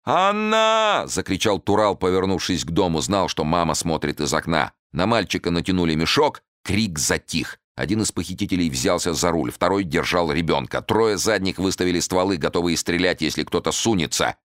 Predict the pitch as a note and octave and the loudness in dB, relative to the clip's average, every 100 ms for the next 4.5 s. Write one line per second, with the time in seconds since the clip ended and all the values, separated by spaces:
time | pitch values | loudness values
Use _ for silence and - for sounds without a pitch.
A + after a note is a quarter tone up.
0 | _ D#2+ A#2 B2+ B2 A2 G#2 F2 F#2 G2+ | _ 0 0 2 0 2 0 0 0 -2
1 | F#2 F#2 F#2 F#2 - D#2+ C2 A#1 - _ | 0 0 2 2 2 -2 -4 -6 -12 _
2 | D#2+ D2+ E2 - C#2+ - A2 C3 B2 G2+ | -6 -2 -2 0 -4 0 2 2 2 0
3 | _ - - E2 C#2+ A#1+ F#2 - F2 D2 | _ -6 -2 0 0 0 -2 0 -2 0
4 | C#2+ C#2 - A#1+ G1+ | 0 -2 -2 -6 -6